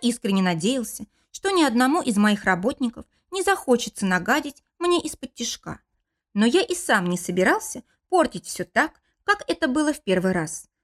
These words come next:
Нужно держать ситуацию под контролем. Открывающийся ресторан был не того элитарного уровня, к которому я привык. Но нужно было понимать, что иногда приходится начинать всё сначала.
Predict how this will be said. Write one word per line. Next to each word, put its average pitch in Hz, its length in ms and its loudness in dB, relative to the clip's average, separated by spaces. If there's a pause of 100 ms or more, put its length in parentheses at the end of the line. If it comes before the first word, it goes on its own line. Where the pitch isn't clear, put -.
(120)
Нужно 190 380 2
держать 180 600 -2
ситуацию 330 560 0
под 262 140 -12
контролем. 233 560 -6 (540)
Открывающийся 339 720 2
ресторан 190 500 0 (240)
был 403 240 6
не 311 120 4
того 294 340 2
элитарного 240 720 2
уровня, 311 400 4
к - 120 -20
которому 202 460 0
я 175 180 0
привык. 180 360 -6 (460)
Но 233 120 4
нужно 381 300 4
было 311 200 2
понимать, 262 560 0 (160)
что - 220 -2
иногда 208 460 2 (260)
приходится 330 480 0
начинать 214 480 2
всё - 180 -8
сначала. 185 600 -8